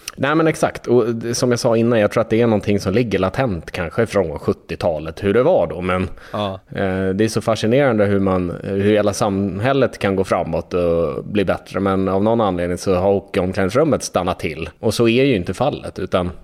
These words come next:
Speaker 1: ett hockeyomklädningsrum har väl utvecklats minst lika mycket som vilket annat kontor som helst. Så nej, jag, jag tycker inte att den är helt rättvis mot oss.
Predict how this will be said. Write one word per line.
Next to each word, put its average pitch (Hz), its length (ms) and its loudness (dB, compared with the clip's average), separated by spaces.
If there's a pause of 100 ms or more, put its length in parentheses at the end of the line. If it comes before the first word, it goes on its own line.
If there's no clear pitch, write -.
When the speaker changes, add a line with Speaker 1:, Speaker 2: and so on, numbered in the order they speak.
(360)
Speaker 1:
ett - 100 -8
hockeyomklädningsrum 104 720 2
har 120 100 0
väl 113 100 2
utvecklats 90 580 -2
minst 107 240 0
lika 104 180 -2
mycket 87 280 -6
som 90 120 -4
vilket 82 320 -4
annat 87 240 -4
kontor 90 340 -4
som 95 180 -6
helst. - 520 -8 (100)
Så - 160 -4
nej, 127 360 2
jag, 127 320 4
jag 123 260 4
tycker 120 220 -4
inte 104 160 0
att 98 80 0
den 98 120 0
är 95 40 -2
helt 92 240 -2
rättvis 95 440 -2
mot 104 160 0
oss. - 300 0